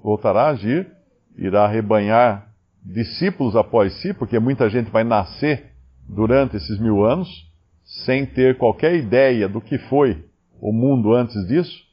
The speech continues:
ou do que foi viver, ah, antes do, quando Satanás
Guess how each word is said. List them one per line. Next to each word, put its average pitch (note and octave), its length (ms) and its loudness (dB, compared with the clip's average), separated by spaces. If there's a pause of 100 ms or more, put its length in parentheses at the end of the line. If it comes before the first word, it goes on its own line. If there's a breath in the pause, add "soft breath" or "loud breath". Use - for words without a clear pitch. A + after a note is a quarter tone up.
(340)
ou G2+ 180 0
do G2+ 120 -2
que C3 140 -4
foi C#3 300 0
viver, A2+ 560 0 (420)
ah, G2 420 2
antes A2+ 380 -6
do, F#2 580 2
quando G#2+ 220 -2
Satanás A2+ 680 0